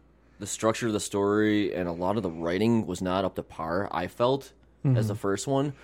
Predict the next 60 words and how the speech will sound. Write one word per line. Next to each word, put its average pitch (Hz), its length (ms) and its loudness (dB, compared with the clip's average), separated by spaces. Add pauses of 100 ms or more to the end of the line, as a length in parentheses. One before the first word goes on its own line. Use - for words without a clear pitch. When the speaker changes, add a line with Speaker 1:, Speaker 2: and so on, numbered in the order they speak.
(160)
Speaker 1:
Whereas 143 280 10
the 127 160 4
acting 208 400 6
almost 175 280 2
seemed 160 220 0
the 139 60 -2
same. 135 260 -2
Like, 95 240 0
the 113 80 4
guys 135 260 4
seemed 143 160 -2
like 113 100 0
they 117 100 2
were 104 80 2
really 98 320 0
into 90 260 -6
it, 80 100 -10
the - 60 -20
two 98 160 -8
brothers. 90 560 -4 (260)
It 95 140 -8
seemed 101 280 -2
like 110 180 2
they 113 240 4
were, 113 420 4
but 90 520 -2 (680)
I 110 160 0
don't 101 100 -2
know. 90 180 -2
The 90 100 -12
story 113 300 2
didn't 101 180 -4
seem 104 160 -2
that 98 160 0
strong, 95 480 0
and 95 80 0
then 104 100 0
it 104 60 2
was 90 100 -6
talk 95 300 0
for 98 220 -6
a - 20 -8
third 95 300 0
one 98 180 0
for, 85 160 -6
like, 85 160 -8
ten 95 340 -4
years, 95 480 -4
and 98 80 -4
then 104 60 -2
we 104 80 -2
didn't 104 220 -8
hear 107 260 -2
anything 101 360 -4
and 98 120 -8
shit. 98 420 2
So 127 140 4
Speaker 2:
Mm-hmm. 87 80 2
Speaker 1:
it's 90 160 -4
like, 95 300 -2